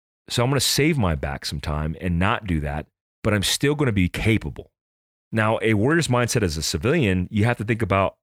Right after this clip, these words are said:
protecting and defending your family. Like right now, if I said, "I want you to pick up your spouse and move five miles," how would you fare?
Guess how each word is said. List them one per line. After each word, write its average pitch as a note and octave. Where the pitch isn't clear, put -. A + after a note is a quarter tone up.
protecting G#2+
and E2
defending G2
your D#2+
family. -
Like A#2+
right C#3+
now, A2
if -
I G2
said, F2+
"I F2+
want A#2
you A2+
to F2+
pick -
up D3+
your F2
spouse D2+
and F2
move F2+
five F#2+
miles," D2
how G#3+
would F#3+
you A2+
fare? D#2